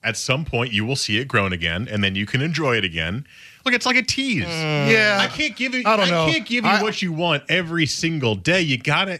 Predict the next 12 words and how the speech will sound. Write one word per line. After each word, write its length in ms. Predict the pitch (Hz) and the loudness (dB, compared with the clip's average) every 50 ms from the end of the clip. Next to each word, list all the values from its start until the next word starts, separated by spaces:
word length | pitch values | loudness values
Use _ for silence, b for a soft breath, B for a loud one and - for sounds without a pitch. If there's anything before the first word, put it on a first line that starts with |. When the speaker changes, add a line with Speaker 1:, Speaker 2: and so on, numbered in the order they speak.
| _ - | _ -6
Speaker 1:
I 80 | - 143 | -4 -4
gotta 240 | 139 160 175 208 202 | -2 -2 -2 -2 -2
leave 220 | 170 165 147 160 | -2 -2 -2 -4
you 140 | 170 160 143 | -2 -4 -4
one 160 | 117 107 104 | -2 0 2
Speaker 3:
I 140 | 151 170 185 | 2 4 4
Speaker 1:
more. 80 | 185 | 4
Speaker 3:
almost 340 | 180 175 175 165 160 147 135 | 2 2 0 0 -2 -4 -4
guarantee 400 | 131 151 143 139 127 - 143 127 | -2 -2 0 0 0 0 0 0
wifey 340 | 120 117 110 110 - 110 107 | 0 0 0 0 -2 -4 -4
likes 260 | 107 101 101 90 - | -4 -4 -4 -4 -6
it. 100 | 104 104 | -10 -14